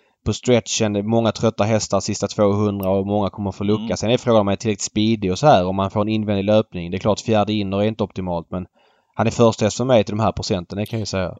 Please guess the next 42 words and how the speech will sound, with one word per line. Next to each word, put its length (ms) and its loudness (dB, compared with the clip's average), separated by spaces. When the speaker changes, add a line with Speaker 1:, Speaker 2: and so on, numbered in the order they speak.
Speaker 2:
Eh, 200 -4
får 140 0
jag 100 0
credda 760 2
Ulf 200 0
Stenströmer 540 0
också? 240 -4
Jag 120 0
tycker 240 -6
att 80 -6
han 140 -2
har 80 -4
satt, 300 -2
eh, 120 2
Handsome 400 -2
Bread 180 0
efter 160 -10
den 60 -8
här 60 -4
pausen 440 -6
i, 320 -8
i 180 -4
ett 100 -6
otroligt 500 -8
fint 240 -10
skick, 300 -6
David. 340 -8
Eh, 80 -4
Speaker 1:
Mm. 160 -2
Speaker 2:
Stenströmer 500 0
som 160 -8
förresten 380 -4
har 280 -4
jättebra 580 -2
form 240 -6
på 80 -12
stallet, 320 -2
vann 140 -4
väl 100 -6
två 260 2
V 160 2
sjuttiofem-lopp. 640 -4